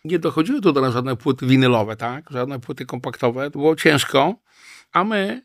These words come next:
przez naszych kolegów, też punków, mieliśmy takich znajomych, mieliśmy dostęp do płyt, o których Warszawa i tam cała reszta pojęcia nie mieli, tak? Pierwsze płyty Joy Division,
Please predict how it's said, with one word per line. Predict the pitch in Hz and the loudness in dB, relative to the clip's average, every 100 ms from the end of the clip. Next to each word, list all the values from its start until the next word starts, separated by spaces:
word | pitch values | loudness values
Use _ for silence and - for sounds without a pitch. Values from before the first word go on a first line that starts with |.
| _ | _
przez | - 147 | -16 -8
naszych | 175 - 151 | -8 -6 -6
kolegów, | - 160 135 139 - | -2 0 0 -2 -4
też | 151 - | -6 -4
punków, | 165 123 143 175 - _ _ 120 | -4 -4 -6 -8 -12 _ _ -18
mieliśmy | 123 135 | -16 -14
takich | 120 110 123 | -14 -14 -16
znajomych, | 131 117 113 143 196 _ - _ _ 123 | -12 -10 -10 -12 -16 _ -20 _ _ -10
mieliśmy | 127 180 139 160 | -10 -10 -4 0
dostęp | 147 131 127 131 | 0 2 0 0
do | 131 | -4
płyt, | 123 143 180 - - | 2 2 2 -6 -16
o | 139 | -8
których | - 170 170 - | 0 0 0 -8
Warszawa | 165 151 - 151 160 165 | -6 -6 -2 -2 0 -4
i | 156 | -4
tam | 151 151 | -4 -4
cała | 143 160 | -2 -2
reszta | 156 156 165 | -2 -2 -4
pojęcia | 202 269 226 - 107 123 | -2 -2 0 -2 -4 -2
nie | 127 | 0
mieli, | 120 101 95 110 | 0 0 -6 -10
tak? | 139 220 - _ - _ 147 | -10 -10 -16 _ -20 _ -4
Pierwsze | 139 120 | -2 -2
płyty | 127 139 127 139 127 123 123 123 | -2 -4 -4 -4 -4 -4 -4 -4
Joy | 131 127 | -2 -2
Division, | 127 135 123 139 139 | 0 0 0 0 -2